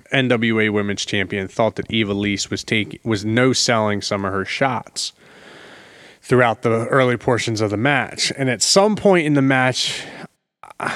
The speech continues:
maybe I just didn't pick up on it, but apparently things started getting visibly less audible, and, but more contact is being made by Thunder Rosa to Ivelisse. So from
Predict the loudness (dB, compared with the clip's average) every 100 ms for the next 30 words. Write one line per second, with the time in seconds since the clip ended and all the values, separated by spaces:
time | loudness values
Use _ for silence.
0 | -6 2 4 4 2 0 0 0 0 0
1 | 2 4 4 4 0 -6 _ -20 -12 0
2 | 0 2 2 4 4 4 4 2 -4 _
3 | 0 2 2 2 2 4 4 2 2 2
4 | 0 -2 -4 -8 -6 2 2 2 2 2
5 | 4 4 2 0 -2 2 2 2 2 4
6 | 2 0 _ _ _ _ _ _ -2 -2
7 | 0 0 0 2 4 6 6 4 0 0
8 | 2 2 0 0 -2 -4 0 0 0 0
9 | 2 2 2 2 0 0 -4 -2 -2 -2
10 | -6 -6 -6 -4 -2 -2 -4 -10 -20 -6
11 | 0 2 2 -2 -14 -20 -20 _ _ _
12 | _ _ 0 2 2 0